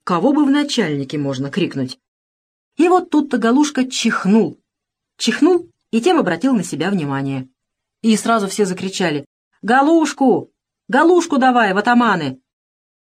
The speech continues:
Нужно сказать, что любили Галушку саратовцы. Он был смелым, не только в бою. По натуре он был прямым и честным. Понял Галушка,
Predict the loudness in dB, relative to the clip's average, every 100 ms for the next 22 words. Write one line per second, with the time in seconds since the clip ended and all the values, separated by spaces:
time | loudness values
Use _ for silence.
0 | _ _ 0 2 2 0 -2 0 0 -2
1 | -2 0 2 4 2 2 0 -2 -2 -4
2 | -6 -10 -6 -6 -6 -10 -12 -12 -14 _
3 | _ -2 2 4 2 0 2 2 2 -2
4 | -6 _ 0 0 2 0 -2 -4 -4 -4
5 | -8 _ _ -2 -2 0 2 2 2 -2
6 | 0 -2 -2 -2 2 2 0 -6 -6 -6
7 | -6 -8 -8 _ _ _ _ _ _ -2
8 | 2 4 2 0 -2 -2 -4 -8